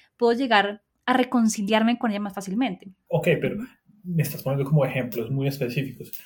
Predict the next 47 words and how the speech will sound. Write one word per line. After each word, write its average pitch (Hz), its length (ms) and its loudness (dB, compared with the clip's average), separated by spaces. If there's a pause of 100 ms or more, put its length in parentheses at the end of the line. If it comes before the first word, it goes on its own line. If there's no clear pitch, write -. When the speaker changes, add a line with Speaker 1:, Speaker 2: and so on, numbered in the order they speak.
(120)
Speaker 2:
pero 123 180 0
también 117 540 -2
hay 120 180 0
como 131 500 -2 (440)
ideas 135 640 4
o 151 60 2
imaginarios 120 540 -2
que - 80 -18
se - 100 -6
han 110 80 -6
construido 117 520 -2
a 104 40 -12
partir 117 440 -4
de - 320 -12
narrativas 120 480 -4
que - 60 -20
son 123 120 -4
muy 107 120 -10
populares. 123 440 0
Por - 140 -16
ejemplo, 123 500 -8
yo 123 200 -6
pienso 131 560 -6 (580)
en 123 480 -6
una 123 180 -6
fantasía 123 480 -6
súper - 440 -2 (260)
común 127 460 0
entre 127 220 -2
los 123 220 -4
hombres 120 600 0
y 120 160 -2
es 107 340 -6
como 123 220 -6
tener 123 180 0
un 107 160 -12
trío, 123 320 0
por - 140 -16
ejemplo. - 280 -20
Speaker 1:
Sí, - 220 0
de 254 80 6
acuerdo. 226 300 4
Entonces 202 320 -4
tenemos, 233 320 2
por 226 100 -4
ejemplo, 233 220 0
también, 196 500 -2